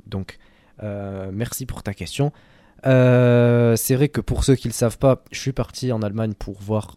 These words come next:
euh, la W X W et Game Changer. Euh, c'était, euh, d'ailleurs, enfin, j'en avais parlé dans le, le Discord, j'ai même envoyé quelques photos et tout.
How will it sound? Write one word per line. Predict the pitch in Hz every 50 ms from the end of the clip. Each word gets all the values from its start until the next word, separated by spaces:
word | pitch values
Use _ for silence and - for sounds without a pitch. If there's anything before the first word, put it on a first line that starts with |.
| -
euh, | 107 101 98 98
la | 98 101 95 95 95
W | 95 101 104 101 92 107
X | 107 101
W | - 110 92 107 104 95 110 110
et | 107 92
Game | 104 95 92
Changer. | - 101 98 98 110 131 - - - _ _ - - - - - - -
Euh, | 117 110 110 110 107
c'était, | - - - 113 104 - - 120 120 120 120
euh, | 110 110 107 104 104 104 101 101
d'ailleurs, | 98 98 104 107 110 -
enfin, | - 104
j'en | 101 110 107
avais | 107 107
parlé | - 117 107 110 117 117
dans | 101 104 101
le, | 101 98 98 98 98 98
le | 98 98 101
Discord, | 95 98 98 - - 123 120 104
j'ai | 101
même | 101 98 101
envoyé | 98 95 101 101
quelques | - - 101 - -
photos | 95 - 107 104 - 113 104
et |
tout. | - 117 117